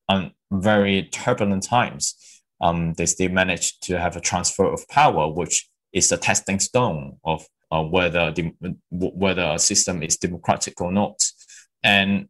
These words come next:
after the insurrection, there has been a lot of discussion, uh, discussion, a lot of investigation. And I,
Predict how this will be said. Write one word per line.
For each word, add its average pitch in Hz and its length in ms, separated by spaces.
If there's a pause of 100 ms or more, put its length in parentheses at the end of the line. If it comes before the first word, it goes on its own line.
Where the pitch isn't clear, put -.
(160)
after 127 300
the 107 100
insurrection, 92 720
there 85 220
has 85 200
been 87 140
a 95 80
lot - 120
of 98 120
discussion, 92 720 (100)
uh, 101 160
discussion, 101 540
a 87 100
lot 98 240
of 85 160 (280)
investigation. 101 1080 (480)
And 110 140
I, 107 100